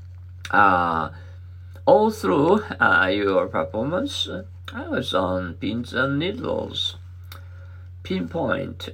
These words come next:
Uh, some, some, some say this and, uh, some say that. I don't know what's going on. I cannot, uh, pinpoint, uh,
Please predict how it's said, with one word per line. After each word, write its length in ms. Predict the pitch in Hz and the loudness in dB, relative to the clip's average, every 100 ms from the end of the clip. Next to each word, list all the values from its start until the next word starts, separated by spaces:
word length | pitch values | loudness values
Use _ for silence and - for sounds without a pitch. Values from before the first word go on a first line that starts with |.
| - | -2
Uh, 140 | 123 | -2
some, 420 | 139 - 95 226 | 0 0 0 -2
some, 300 | - 254 277 | -4 -2 -2
some 260 | 277 254 262 | 0 0 -2
say 480 | - 262 123 240 302 - - - - - - - | -4 -2 0 0 -2 -6 -16 -14 -14 -14 -14 -14
this 380 | - - 139 - | -4 0 0 2
and, 340 | 117 117 113 | 4 4 4
uh, 300 | 110 107 107 | 8 8 6
some 320 | 104 135 120 117 | 0 0 0 0
say 480 | 82 120 190 226 - | 0 2 2 0 -2
that. 480 | 113 127 - - - - - - - | 2 4 2 -8 -14 -14 -16 -4 4
I 180 | 127 - | 4 4
don't 240 | 160 104 | -2 2
know 220 | 131 131 | 4 4
what's 340 | - 98 - - | 4 0 -2 -4
going 300 | 90 87 80 | -4 -2 0
on. 560 | 147 - 101 302 320 - - - - - - - - - - - - | 2 2 0 -4 -8 -14 -14 -14 -14 -16 -16 -16 -16 -16 -16 -8 4
I 180 | 165 196 | 4 4
cannot, 560 | - 113 107 139 - - | 0 0 2 0 -4 2
uh, 300 | 87 85 - - - - - - - - - - - - | 2 4 -4 -10 -16 -16 -16 -16 -16 -16 -16 -16 -14 -4
pinpoint, 760 | - 190 - 156 151 151 143 | 0 0 2 2 2 0 -2
uh, 300 | 82 92 - | 4 6 6